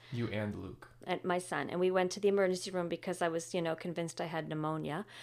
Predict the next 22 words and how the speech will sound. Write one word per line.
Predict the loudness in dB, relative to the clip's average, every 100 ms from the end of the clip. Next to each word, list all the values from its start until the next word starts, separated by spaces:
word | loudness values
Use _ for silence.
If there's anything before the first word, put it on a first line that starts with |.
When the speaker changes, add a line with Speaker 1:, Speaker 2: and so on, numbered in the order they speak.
| -16 -16
Speaker 2:
but | -6 -2
that's | 0
a | -2
whole | -4
nother | -4 -4
story. | -6 -6 -6 -6 -4 4
And | 6 8 6 4 8 10 10 8 4
<laughs> | -2 -2 -4 -6 -6 2
we | 6
got | 10 8
the | 8
bill, | 8 10 10
and | 6
it |
was | 4 2
like, | 4 4 4
what, | 2 2
one | -2
thousand | 0 0 0 -4
something | -6 -6 -4
dollars? | -4 -2 -2 -4 -8
Speaker 1:
Yeah. | -8